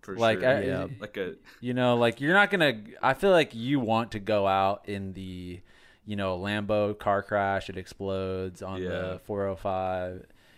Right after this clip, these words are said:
Speaker 2: you know, but you are gonna have the most pathetic death of all time where it's like, man, like, he died, like, how'd he die?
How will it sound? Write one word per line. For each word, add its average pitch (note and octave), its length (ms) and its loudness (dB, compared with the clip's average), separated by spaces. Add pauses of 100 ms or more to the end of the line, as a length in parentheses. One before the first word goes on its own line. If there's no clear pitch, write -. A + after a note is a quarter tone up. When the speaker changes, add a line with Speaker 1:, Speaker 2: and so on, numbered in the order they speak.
(120)
Speaker 2:
you G2+ 100 -10
know, F#2 500 -6 (500)
but G2+ 360 -2
you A#2+ 240 -2
are D#3+ 140 4
gonna D3 180 2
have A2+ 320 2
the A2+ 180 -2
most A2 360 -2
pathetic G#2+ 880 -2 (160)
death F#2+ 320 -4 (600)
of F#2+ 160 -4
all F#2+ 200 4
time G2 320 -4
where G2 100 -4
it's - 100 -8
like, - 260 -8
man, F#3+ 440 -2
like, C3 220 -2
he F3+ 100 -4
died, F#3 280 6
like, C3+ 180 4
how'd F3+ 160 8
he F#3 60 2
die? F#3 300 4